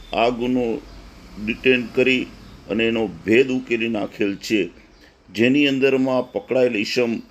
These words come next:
આરોપી આફતાબ હસનભાઈ બેલીમને પકડવામાં આવે છે, જેઓ નાની વાવડી ગામ ગારિયાધાર, જિલ્લો ભાવનગરમાં પોતે રહે છે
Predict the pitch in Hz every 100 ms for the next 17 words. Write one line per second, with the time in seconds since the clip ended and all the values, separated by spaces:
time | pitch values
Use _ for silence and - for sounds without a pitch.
0 | _ _ 107 120 123 117 123 - 107 123
1 | - - 127 120 107 98 95 - 127 127
2 | 110 123 117 123 - - _ _ 98 120
3 | 135 139 107 - _ _ _ _ _ _
4 | - 113 107 - 104 120 127 127 123 127
5 | 135 131 139 127 131 _ _ _ - -
6 | 120 123 135 143 135 - - - 90 98
7 | 117 139 131 127 127 127 107 101 123 127
8 | 127 107 117 127 127 110 123 120 95 -
9 | _ _ _ 113 120 123 98 95 123 117
10 | 120 123 123 117 120 - 113 110 120 127
11 | 131 139